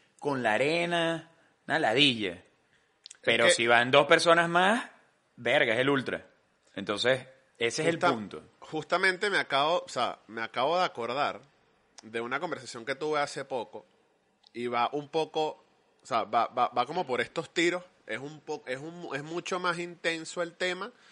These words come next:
Speaker 2: pero voy a dar la premisa. El ser humano siempre está esperando por alguien.
Speaker 1: Siempre.
Speaker 2: Siempre, siempre.
Speaker 1: Siempre, siempre.
Speaker 2: O a lo mejor esa es la naturaleza y uno con el tiempo va modificándola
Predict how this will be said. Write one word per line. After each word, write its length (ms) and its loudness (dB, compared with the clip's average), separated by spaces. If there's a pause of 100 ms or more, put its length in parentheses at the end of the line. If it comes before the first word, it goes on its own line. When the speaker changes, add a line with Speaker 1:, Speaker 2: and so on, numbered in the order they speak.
(520)
Speaker 2:
pero 420 2
voy 300 2
a 80 4
dar 200 2
la 160 0
premisa. 520 -8 (1040)
El 180 -2
ser 180 -2
humano 440 -2 (100)
siempre 460 -4
está 160 -8
esperando 500 -4
por 160 -6
alguien. 240 -8 (1300)
Speaker 1:
Siempre. 260 -6
Speaker 2:
Siempre, 420 -6 (280)
siempre. 640 -4
Speaker 1:
Siempre, 180 -20
siempre. 480 -4
Speaker 2:
O 60 6
a 60 4
lo 100 2
mejor 300 0
esa 220 -2
es 40 -8
la 120 0
naturaleza 640 -4
y 100 -8
uno 240 -6
con 180 -8
el 120 -8
tiempo 440 -6
va 360 -2 (960)
modificándola 1200 -2